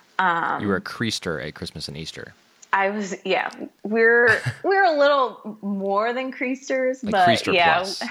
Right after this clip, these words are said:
Speaker 1: <laughs> Creaster, yeah, plus
Speaker 2: <laughs>
Speaker 1: two point oh.
Speaker 2: Right.
Speaker 1: But, um, so during pre-Cana marriage preparation, I started really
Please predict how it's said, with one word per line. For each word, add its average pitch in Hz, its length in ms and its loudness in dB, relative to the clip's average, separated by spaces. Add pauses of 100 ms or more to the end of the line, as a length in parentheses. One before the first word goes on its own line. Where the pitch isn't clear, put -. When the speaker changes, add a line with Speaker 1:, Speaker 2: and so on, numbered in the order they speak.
(300)
Speaker 1:
<laughs> - 580 -6
Creaster, 330 1000 0
yeah, 185 480 0 (120)
plus 202 340 0 (360)
Speaker 2:
<laughs> - 220 -20
Speaker 1:
two 220 140 -4
point 196 220 -2
oh. - 160 -4 (240)
Speaker 2:
Right. 135 220 -6
Speaker 1:
But, 233 220 4
um, 202 680 0 (540)
so 240 220 -2
during 254 440 -2
pre-Cana 254 1000 -2 (240)
marriage 269 380 -2
preparation, 190 960 -2 (520)
I 208 120 -2
started 202 560 0
really 208 340 2